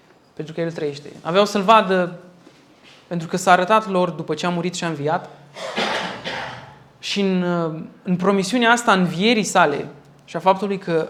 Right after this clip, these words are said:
avea să le confirme promisiunea pe care tocmai le-a făcut-o prin arătarea față de ei,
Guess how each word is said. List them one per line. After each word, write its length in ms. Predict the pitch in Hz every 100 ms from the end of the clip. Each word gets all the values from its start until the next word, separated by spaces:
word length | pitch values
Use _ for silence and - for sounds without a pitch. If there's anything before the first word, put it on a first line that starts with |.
| -
avea 240 | 160 196
să 120 | 208
le 140 | 208 185
confirme 520 | 185 170 - 208 180
promisiunea 600 | 147 170 170 170 202 196
pe 100 | 180
care 160 | 170 160
tocmai 280 | 170 180
le-a 80 | 175
făcut-o 360 | 170 170 180 175
prin 280 | 175 170 165
arătarea 800 | 170 165 170 196 175 156 - - _ _ _
față 300 | 170 160 160
de 80 | 151
ei, 280 | 165 208